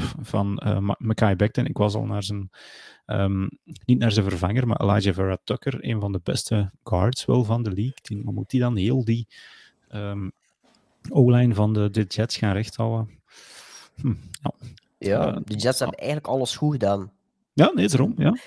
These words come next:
Speaker 1: Ik had, ik had
Speaker 2: Dus
Speaker 1: die echt,
Speaker 2: ja,
Speaker 1: als
Speaker 2: dat,
Speaker 1: ik, als
Speaker 2: dat
Speaker 1: ik
Speaker 2: is
Speaker 1: gewoon
Speaker 2: het
Speaker 1: naar dat
Speaker 2: klote
Speaker 1: team
Speaker 2: eigenlijk
Speaker 1: keek,
Speaker 2: gewoon, ja.
Speaker 1: ja.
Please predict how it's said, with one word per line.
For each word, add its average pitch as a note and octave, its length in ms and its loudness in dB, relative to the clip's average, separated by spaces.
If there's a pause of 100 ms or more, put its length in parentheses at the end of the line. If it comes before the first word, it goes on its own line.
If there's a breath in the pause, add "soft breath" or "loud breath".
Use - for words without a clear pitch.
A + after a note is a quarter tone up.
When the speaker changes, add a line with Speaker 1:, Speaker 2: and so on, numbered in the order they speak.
Speaker 1:
Ik - 140 4
had, - 160 0
ik - 120 2
had - 80 8
Speaker 2:
Dus - 100 2
Speaker 1:
die A3 80 0
echt, A#2+ 80 0
Speaker 2:
ja, C#3+ 160 6
Speaker 1:
als C#3 120 4
Speaker 2:
dat, C#3 80 2
Speaker 1:
ik, - 60 -2
als B2+ 80 8
Speaker 2:
dat D3 120 6
Speaker 1:
ik C#3+ 60 2
Speaker 2:
is F#3+ 60 6
Speaker 1:
gewoon C4+ 100 4
Speaker 2:
het F3+ 80 2
Speaker 1:
naar D3 100 8
dat D#3 80 8
Speaker 2:
klote G3+ 100 6
Speaker 1:
team C3+ 120 6
Speaker 2:
eigenlijk A3 340 4
Speaker 1:
keek, - 40 -2
Speaker 2:
gewoon, A2 240 4
ja. B2+ 280 -4
Speaker 1:
ja. A#2 180 0